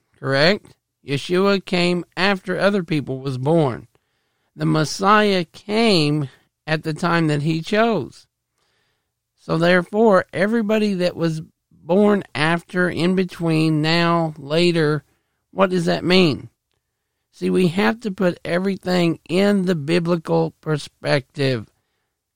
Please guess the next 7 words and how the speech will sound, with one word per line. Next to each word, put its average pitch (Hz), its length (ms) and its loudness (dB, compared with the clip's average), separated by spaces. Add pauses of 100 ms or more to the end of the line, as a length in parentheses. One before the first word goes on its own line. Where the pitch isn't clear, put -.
(280)
He 180 280 -4
came 202 500 2
and 160 260 0
he 208 540 -2
gave 180 400 -2
his 165 240 0
life 160 360 0